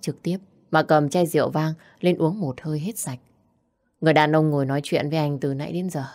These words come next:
chính là Hoàng Thiên, chủ của quán bar này và đồng thời cũng là bạn của anh. Phòng vip này vốn dĩ được xây dựng để dành cho những vị khách đặc biệt, nhưng cuối cùng lại đặc cách trở thành phòng riêng của Vũ Thần.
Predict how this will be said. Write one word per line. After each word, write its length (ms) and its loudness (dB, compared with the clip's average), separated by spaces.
chính 240 0
là 60 -4
Hoàng 360 -6
Thiên, 240 -4
chủ 180 2
của 120 2
quán 280 0
bar 180 -2
này 260 -8
và 100 4
đồng 240 4
thời 260 0
cũng 140 -8
là 140 -4
bạn 260 -8
của 160 -6
anh. 160 -6
Phòng 240 2
vip 180 4
này 320 0
vốn 260 -2
dĩ 160 -2
được 160 -4
xây 220 0
dựng 240 -2
để 180 6
dành 260 0
cho 120 -4
những 240 -4
vị 160 -4
khách 240 -10
đặc 220 -4
biệt, 220 -2
nhưng 200 4
cuối 200 4
cùng 300 -4
lại 160 2
đặc 280 -4
cách 160 -6
trở 160 4
thành 260 -4
phòng 320 -4
riêng 300 -4
của 140 -10
Vũ 240 -6
Thần. 180 -4